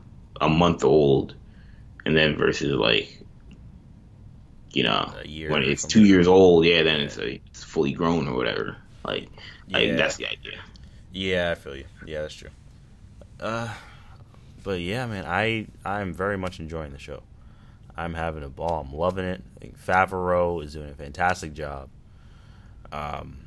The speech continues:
Speaker 2: I,
Speaker 1: Good.
Speaker 2: it has me looking forward to some of these other shows even more, like, like, uh,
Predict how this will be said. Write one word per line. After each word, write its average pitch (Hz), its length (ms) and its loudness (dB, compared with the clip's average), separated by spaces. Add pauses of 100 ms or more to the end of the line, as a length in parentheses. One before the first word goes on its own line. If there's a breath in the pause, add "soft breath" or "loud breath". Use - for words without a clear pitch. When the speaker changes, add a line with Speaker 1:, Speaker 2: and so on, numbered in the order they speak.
(120)
Speaker 2:
I, 73 380 -4
Speaker 1:
Good. 64 200 0
Speaker 2:
it 85 120 -6
has 98 240 0
me 104 160 -2
looking 98 280 -6
forward 98 300 -2
to 95 300 -8
some 110 200 -4
of 113 60 -2
these 110 140 0
other 175 180 2
shows 107 480 -2
even 131 240 -10
more, 117 320 -8
like, - 140 -16 (240)
like, 73 280 -8
uh, 71 360 -6